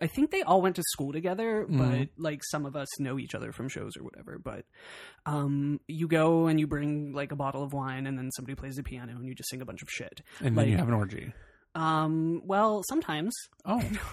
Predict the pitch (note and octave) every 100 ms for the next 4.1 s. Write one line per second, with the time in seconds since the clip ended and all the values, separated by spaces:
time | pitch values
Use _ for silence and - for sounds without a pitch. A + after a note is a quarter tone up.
0 | - F#3+ - - A5+ A#5 A4+ - A5+ -
1 | - - - - E3+ D3 C#3+ D3 D#3+ D3+
2 | C#3 F3 F#3 F3+ E3 D#3 D#3 - - D3+
3 | C#3+ - D3+ D#3+ - F#3 F3 F#3 F#3+ G3